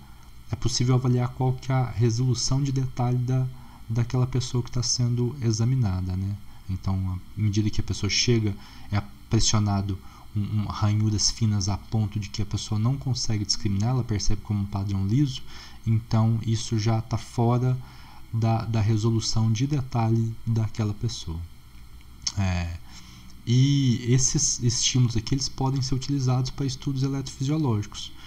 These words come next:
Foi o que aconteceu aqui nessa representação que eu tô mostrando.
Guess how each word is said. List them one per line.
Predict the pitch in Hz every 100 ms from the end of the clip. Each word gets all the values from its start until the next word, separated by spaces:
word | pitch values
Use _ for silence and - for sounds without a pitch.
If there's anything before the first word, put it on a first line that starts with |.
| - -
Foi | - 131
o | 131
que | - 156 147 - -
aconteceu | 123 131 127 113 - 120
aqui | 113 -
nessa | 147 147 143 131
representação | 143 139 139 139 131 131 - 131
que | 131
eu |
tô | 131
mostrando. | 139 139 - 98 92